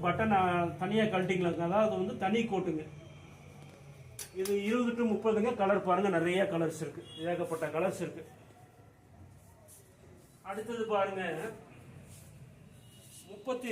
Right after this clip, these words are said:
ரெண்டு, முப்பத்தி நாலுங்க. இதனுடைய விலை வந்து இருநூத்தி பத்து, டிஸ்கவுண்ட் போக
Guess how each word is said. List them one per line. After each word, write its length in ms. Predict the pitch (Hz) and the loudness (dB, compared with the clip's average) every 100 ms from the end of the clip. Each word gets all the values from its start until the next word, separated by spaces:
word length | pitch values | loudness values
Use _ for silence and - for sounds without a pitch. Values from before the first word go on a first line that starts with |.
| 208 | 0
ரெண்டு, 240 | 208 220 247 214 | 2 4 4 2
முப்பத்தி 340 | 196 220 214 185 | 0 0 2 2
நாலுங்க. 320 | 180 185 165 160 156 165 | 4 2 2 -2 -4 -6
இதனுடைய 340 | 190 208 202 196 | 0 2 4 4
விலை 160 | 208 226 208 | 4 4 4
வந்து 160 | 214 214 190 | 4 4 4
இருநூத்தி 360 | 214 220 220 185 | 4 2 0 0
பத்து, 300 | 185 - 220 240 202 | 0 2 2 4 2
டிஸ்கவுண்ட் 480 | 190 - 226 220 202 | -2 0 2 4 4
போக 160 | 196 | 2